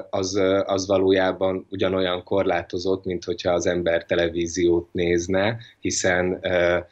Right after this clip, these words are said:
hiszen egy nagyon, ö, könnyen körülhatárolható ízlés alapján van mondjuk egy, ö,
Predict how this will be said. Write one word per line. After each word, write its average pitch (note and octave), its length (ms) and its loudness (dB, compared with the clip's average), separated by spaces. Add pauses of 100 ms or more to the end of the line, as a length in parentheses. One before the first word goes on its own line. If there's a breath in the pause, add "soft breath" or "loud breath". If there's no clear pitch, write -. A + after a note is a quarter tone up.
(120)
hiszen F#2 400 0
egy F2+ 180 0
nagyon, F2+ 600 0
ö, F2+ 300 2 (200)
könnyen G2 340 2
körülhatárolható F2+ 1000 -2
ízlés F2 400 -2
alapján E2+ 480 0
van F2 160 0
mondjuk F2+ 560 -2
egy, F2 380 -4
ö, F2 160 2